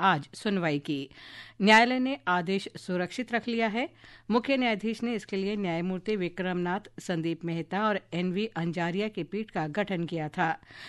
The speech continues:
इससे पहले न्यायालय की एक पीठ ने आवारा कुत्तों को आश्रय स्थलों में स्थानांतरित करने और उन्हें सार्वजनिक स्थानों पर वापस छोड़ने पर रोक लगाने का आदेश दिया था।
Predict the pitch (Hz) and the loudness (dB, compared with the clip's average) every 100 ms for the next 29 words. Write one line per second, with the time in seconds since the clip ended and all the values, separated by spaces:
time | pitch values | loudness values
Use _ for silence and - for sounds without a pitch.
0 | - - 226 294 262 247 269 262 202 190 | -4 0 2 2 4 4 4 4 4 2
1 | 196 - 202 180 170 - 185 196 240 269 | 0 -4 -4 -4 -4 -2 -2 0 -2 2
2 | 170 165 165 170 175 - 185 170 220 160 | 2 2 0 -2 -6 -6 -6 -4 -2 0
3 | 165 - 175 175 - 175 233 240 139 - | 0 0 -2 -2 -4 -2 0 0 -2 -8
4 | - - - 202 226 220 220 214 214 240 | -18 -14 -4 0 6 6 6 4 2 -2
5 | 254 208 190 180 208 277 196 190 190 202 | -2 -2 0 0 -2 0 0 2 0 0
6 | 190 160 160 208 220 196 - 170 165 160 | 0 0 -2 -4 -4 -4 -2 0 0 0
7 | 202 190 151 - 190 - 165 170 175 220 | -2 0 -2 -2 -6 -4 -2 -2 -2 -2
8 | 202 160 160 170 160 170 226 247 151 185 | -2 -4 -4 -4 -2 -2 -2 -2 -4 0
9 | 185 180 156 151 - 160 151 170 160 | 0 2 0 -4 -4 -2 -2 0 0